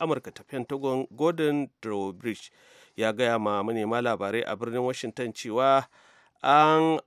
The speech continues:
wato a bayyane take cewa isis ta shiga uku, sannan ya bayyana ƙwace Manbij a na baya-bayan nan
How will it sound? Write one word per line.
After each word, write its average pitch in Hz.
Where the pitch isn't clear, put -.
wato 123
a 123
bayyane 127
take 156
cewa 135
isis -
ta 160
shiga 101
uku, -
sannan 123
ya 127
bayyana 123
ƙwace 131
Manbij 120
a 101
na 120
baya-bayan 131
nan 175